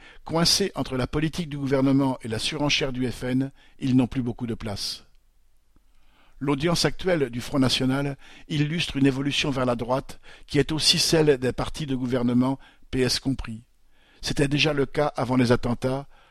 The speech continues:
cela l'est encore plus depuis. Alors, lutter contre l'influence des idées réactionnaires parmi les travailleurs nécessite de se démarquer de tous ceux qui contribuent à alimenter de près ou de loin ces idées, et donc de refuser toute adhésion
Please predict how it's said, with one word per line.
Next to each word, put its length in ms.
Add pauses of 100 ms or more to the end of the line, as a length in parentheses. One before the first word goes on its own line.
(100)
cela 280
l'est 200
encore 320
plus 360
depuis. 440 (800)
Alors, 500 (240)
lutter 400
contre 240
l'influence 560
des 180
idées 160
réactionnaires 640
parmi 220
les 80
travailleurs 680 (300)
nécessite 580
de 160
se 140
démarquer 480
de 100
tous 220
ceux 340 (280)
qui 120
contribuent 560
à 80
alimenter 560
de 120
près 360
ou 80
de 100
loin 220
ces 240
idées, 320 (420)
et 120
donc 360 (300)
de 100
refuser 460
toute 220
adhésion 520